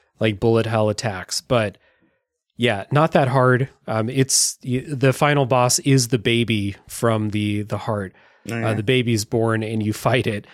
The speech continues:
Speaker 1: It's called Devotion Incarnate.
Speaker 2: Yeah.
Speaker 1: And, um, it's, it's a really cool design. It's, like, this very evil-looking, but you know, pale human looking thing. Uh, but it, it's,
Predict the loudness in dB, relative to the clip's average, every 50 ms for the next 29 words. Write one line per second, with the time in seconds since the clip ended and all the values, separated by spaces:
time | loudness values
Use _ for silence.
0 | -20 -20 _ -2 -2 -2 -2 0 0 2 2 2 2 0 0 2 2 4 2 2
1 | 2 2 0 0 0 -2 -2 -4 -4 -4 -4 -2 -2 -2 -2 -4 -6 -8 -12 _
2 | _ _ _ -8 -6 -4 -4 -2 0 2 2 2 2 2 0 0 -2 -2 -2 -4
3 | -4 0 2 2 2 2 0 -2 -2 0 -2 0 2 2 2 4 6 4 4 4
4 | 4 4 4 4 4 2 2 2 2 2 2 2 2 0 -2 -2 -2 -2 -2 -2
5 | 0 0 -2 0 2 2 2 0 -2 -4 -10 _ _ -16 -10 -2 0 2 4 4
6 | 4 4 4 2 0 -2 -2 0 2 2 2 4 4 4 4 4 2 0 2 2
7 | 2 2 4 2 0 0 0 0 0 0 -4 -8 -20 _ _ _ _ _ _ -2
8 | 0 0 2 0 -2 -4 -4 0 4 4 6 6 6 6 6 4 2 0 _ _
9 | _ _ _ _ _ _ _ _ -6 0 2 4 4 4 4 2 2 -2 -4 _
10 | -4 -2 -2 0 2 2 2 2 0 0 -2 -2 -2 -2 -4 -6 -8 _ _ _
11 | _ _ _ _ -4 -2 -2 -2 0 0 2 2 2 0 0 -2 -4 -2 0 0
12 | 0 0 -2